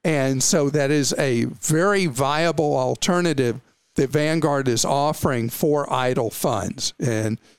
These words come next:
it's a good idea that Vanguard's doing it. And the good thing when Vanguard gets around to something, they usually offer a better deal than other people because they are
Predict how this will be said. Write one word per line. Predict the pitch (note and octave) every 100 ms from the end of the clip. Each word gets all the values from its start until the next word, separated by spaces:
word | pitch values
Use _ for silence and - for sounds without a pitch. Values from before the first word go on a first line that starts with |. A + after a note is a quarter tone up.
| _
it's | -
a |
good | A#2+ - E3 F3 D3 - -
idea | D#3+ D3+ B2 E3+ D#3
that | C#3 C3
Vanguard's | C#3 C#3 C3+ C3+ C3+ A#2 -
doing | A#3+ G#3+ F3
it. | D#3
And | F3
the | A3+
good | D4 C#4+
thing | D4 C#4+
when | E3
Vanguard | D#3 F#3 F3+ E3 C#3
gets | D3 C3
around | D3 D#3 E3+ D3
to |
something, | - E3 B2 C3+ A#2+ - - -
they | F3+
usually | D3+ F3 F3+ E3+ D3+
offer | C3 C#3 C#3+ - C#3+ B2
a | C3
better | A2 D#3 E3 C#3 G2+
deal | - D#3+ F3+ D3+ A#2 A#2 - _ _ _ _
than | D3 C3+
other | C3+ C3+ A2+
people | G#3+ G3 - C3+
because | C3 B2+ D#3 B2+ A#2+
they | C3+ B2+
are | - D3 D3+ C#3+